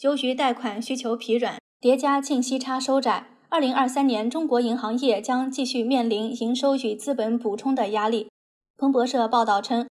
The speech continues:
中国地方银行在资产和负债上都存在着弱点，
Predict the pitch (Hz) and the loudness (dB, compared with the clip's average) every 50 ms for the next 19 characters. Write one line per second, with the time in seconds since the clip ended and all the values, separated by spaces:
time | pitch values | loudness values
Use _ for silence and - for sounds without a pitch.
0 | _ _ _ - - 339 349 330 - 226 220 233 254 262 254 277 277 277 247 214 | _ _ _ -12 -8 -6 -4 2 4 4 4 4 2 -2 -2 0 0 0 0 0
1 | 220 240 - 196 202 220 240 254 240 214 220 226 285 285 277 254 208 196 226 - | -2 -2 -2 -2 -2 -2 -2 0 0 -2 -2 -2 -4 -6 -4 -4 -4 -4 -4 -2
2 | 220 220 233 233 - 254 240 262 226 226 226 - 220 202 190 - 247 269 254 262 | -2 -2 -2 0 -2 0 0 2 0 0 0 -2 -2 -2 -4 -4 -2 0 2 2
3 | 269 262 262 240 208 214 233 277 247 226 226 214 220 226 277 254 226 226 214 185 | 2 0 -4 -6 -6 -4 -2 -2 0 0 0 -2 -2 0 0 0 0 0 -2 -4